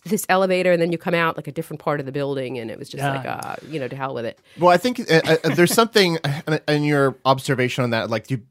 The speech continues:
Speaker 3: the knife basically went back into the
Speaker 1: Yeah, it
Speaker 3: universe.
Speaker 1: did.
Speaker 3: There's, there is something very spiritual about, like, these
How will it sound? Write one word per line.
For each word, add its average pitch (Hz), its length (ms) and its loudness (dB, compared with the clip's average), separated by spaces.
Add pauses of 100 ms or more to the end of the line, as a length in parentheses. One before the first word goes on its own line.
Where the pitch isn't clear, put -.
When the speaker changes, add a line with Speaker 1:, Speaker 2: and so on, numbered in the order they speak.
Speaker 3:
the 127 80 -2
knife 127 260 -4
basically 127 300 -4
went 113 240 -8
back 113 200 0
into 113 260 -8
the - 140 -12
Speaker 1:
Yeah, 339 260 6
it - 40 -4
Speaker 3:
universe. 220 220 0
Speaker 1:
did. 415 200 4
Speaker 3:
There's, 151 220 4 (100)
there 185 140 6
is 214 100 4
something 233 300 0
very 180 200 2
spiritual 156 520 0
about, 113 300 0
like, 117 200 -2 (380)
these 131 300 0